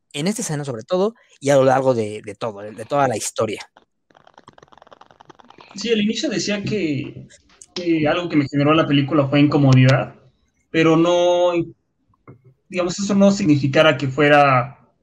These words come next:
Speaker 2: algo, eh, equivocado de la película. Eh, podríamos pensar que, con mucha razón, de que fue uno de los propósitos del director, como de incomodarte la mente y ponerte a reflexionar.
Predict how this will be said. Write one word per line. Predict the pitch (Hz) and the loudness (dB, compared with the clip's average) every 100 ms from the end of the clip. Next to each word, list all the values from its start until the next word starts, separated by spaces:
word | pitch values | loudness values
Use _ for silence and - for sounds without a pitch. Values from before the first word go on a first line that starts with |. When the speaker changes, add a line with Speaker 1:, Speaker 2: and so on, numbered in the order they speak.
| _ - 123 | _ -10 -2
Speaker 2:
algo, | 151 160 143 131 | 0 2 2 0
eh, | 104 101 - | -2 -10 -16
equivocado | - 139 131 165 165 | -4 -4 0 2 2
de | 147 | 2
la | 127 | 0
película. | 139 143 143 175 214 - _ _ _ | 0 0 0 -6 -8 -8 _ _ _
Eh, | 143 135 131 | -6 -6 -4
podríamos | 143 151 151 151 147 151 | -2 2 2 2 -2 -6
pensar | 139 135 135 147 131 | -2 -4 0 -2 0
que, | 151 135 127 120 117 113 _ _ - | 0 2 0 -2 -8 -12 _ _ -6
con | 147 | 0
mucha | 156 180 | 2 2
razón, | 143 131 156 | -2 -2 -2
de | |
que | 135 | -2
fue | 139 151 151 | -2 2 2
uno | 156 160 | 2 0
de | 147 | 0
los | 131 | -2
propósitos | 143 131 156 143 196 214 311 _ _ _ _ _ - | -6 -4 -4 -4 -6 -6 -10 _ _ _ _ _ -2
del | 131 127 123 | 0 0 0
director, | 127 127 127 151 214 302 _ _ _ _ | 0 0 -2 -2 -4 -6 _ _ _ _
como | 135 127 123 | -2 0 -2
de | 123 | -4
incomodarte | 123 131 131 139 156 156 - 160 | -4 0 2 4 4 0 -6 -4
la | 135 127 | 0 4
mente | 151 160 135 147 | 4 2 -2 -4
y | 127 117 | -4 -6
ponerte | - 131 143 151 | -4 -4 -2 -2
a | |
reflexionar. | 135 135 131 147 139 185 - | -4 -4 -6 -4 -4 -4 -8